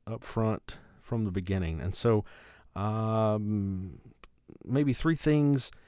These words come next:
that we need to confront, and then, uh, three things that we can kinda, how we're gonna do that. So three areas, I guess, that we need to confront fear. Um, we need to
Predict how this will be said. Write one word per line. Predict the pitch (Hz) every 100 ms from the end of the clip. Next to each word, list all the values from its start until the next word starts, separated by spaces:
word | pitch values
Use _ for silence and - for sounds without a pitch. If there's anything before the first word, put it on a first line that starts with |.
| _ -
that |
we | 120
need | 123
to | 107
confront, | 107 98 - 151 190 - - - -
and | 104 107 107 107 107 104
then, | 110 113 113 117 113 110 110 131
uh, | 101
three | 101 123 113
things | 120 104
that | 92
we | 98
can | 98 95
kinda, | - 110 98 87 - _
how | - 113
we're | 110
gonna | 98
do | 90
that. | 92 85
So | -
three | 117 160 -
areas, | 107 123 104 92 87
I | -
guess, | 90 92 87
that | -
we | 85
need | 95 98
to | 90
confront | 85 80 - 117 101 - - - - - - _ _
fear. | - - 170 147 87 85 82 -
Um, | 95 92 92 90 87 90 - -
we | 110
need | 160
to | 160